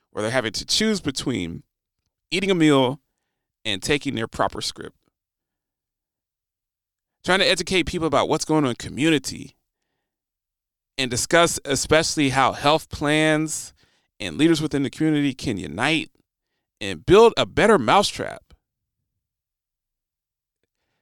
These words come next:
And I'm doing that. You know, we sprinkle in some hip hop. We try to keep the hip hop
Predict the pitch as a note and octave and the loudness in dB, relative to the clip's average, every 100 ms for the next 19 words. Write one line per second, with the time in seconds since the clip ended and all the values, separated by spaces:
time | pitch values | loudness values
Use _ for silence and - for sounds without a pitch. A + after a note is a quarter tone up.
0 | _ - D3 C#3 D3 B3+ A#3 A3+ A3 B3 | _ -2 0 4 8 8 8 6 4 4
1 | A#3+ A#3+ - B3 A#3 A3+ G#3+ G3 G3+ G#3 | 6 4 6 4 6 4 2 2 2 4
2 | G3+ G3+ G3+ G#3 F#3+ - G3 - D3 F3 | 4 4 2 2 2 -2 -4 -2 0 0
3 | F3+ D3+ C#3+ | 2 0 0